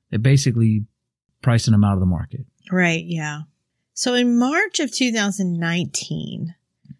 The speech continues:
Speaker 2: the family finally received the unredacted report on Jennifer's disappearance, they actually did pay the eighteen thousand six hundred forty-eight dollars and twenty-four cents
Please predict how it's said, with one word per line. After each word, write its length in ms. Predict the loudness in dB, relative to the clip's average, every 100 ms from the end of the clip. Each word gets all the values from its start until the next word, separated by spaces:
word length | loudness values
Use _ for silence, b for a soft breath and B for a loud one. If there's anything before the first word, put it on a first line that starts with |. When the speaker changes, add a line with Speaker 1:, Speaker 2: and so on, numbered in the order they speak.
| _
Speaker 2:
the 80 | -8
family 420 | -4 0 0 0
finally 540 | -2 0 0 2 0 0
received 540 | 0 -2 0 0 0
the 120 | -2 -2
unredacted 920 | 0 2 2 0 0 0 0 -4 -4
report 540 | -4 -6 -8 -8 -8 -4
on 200 | -4 -2
Jennifer's 400 | -4 -4 -6 -6
disappearance, 880 | -6 -6 -8 -6 -4 -4 -6 -12 -18 _ _ _ -2
they 200 | 2 2
actually 580 | 2 0 -2 -2 2 2
did 380 | 2 0 -2 -2
pay 340 | -2 0 0
the 220 | 0 -2 0
eighteen 500 | 0 0 -4 -4 -2
thousand 500 | 2 2 2 0 -2
six 320 | -4 -4 -2
hundred 340 | -2 -2 -4
forty-eight 640 | -4 0 2 2 2 0 0
dollars 420 | 0 0 -2 -2
and 140 | -4
twenty-four 420 | -2 0 0 -2
cents 640 | -2 0 -2 -4 -8 -10